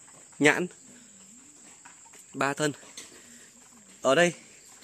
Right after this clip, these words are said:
giò số bốn là giò đẹp nhất trong, à, phiên buổi tối ngày hôm nay em bán hàng, hàng, hàng giò nhé. Em bán bốn triệu tám gồm có một thân này, hai thân này, ba thân này,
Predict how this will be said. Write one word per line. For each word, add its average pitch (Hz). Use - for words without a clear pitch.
giò 147
số 160
bốn 156
là 190
giò 156
đẹp 143
nhất 214
trong, 175
à, 170
phiên 180
buổi 135
tối 127
ngày 170
hôm 165
nay 170
em 160
bán 139
hàng, 139
hàng, 135
hàng 135
giò 139
nhé. 151
Em 165
bán 151
bốn 160
triệu -
tám 135
gồm 160
có 127
một 151
thân 165
này, 143
hai 156
thân 165
này, 127
ba 160
thân 160
này, 117